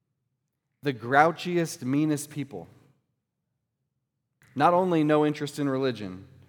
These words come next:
seemingly no interest in kindness. You go to their funeral, and it's like,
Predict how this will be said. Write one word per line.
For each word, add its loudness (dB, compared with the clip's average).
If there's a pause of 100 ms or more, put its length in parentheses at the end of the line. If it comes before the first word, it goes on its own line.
(120)
seemingly 0
no 4
interest -4
in -4
kindness. -2 (1000)
You -12
go 2
to 2
their 2
funeral, -2 (640)
and -4
it's -4
like, 2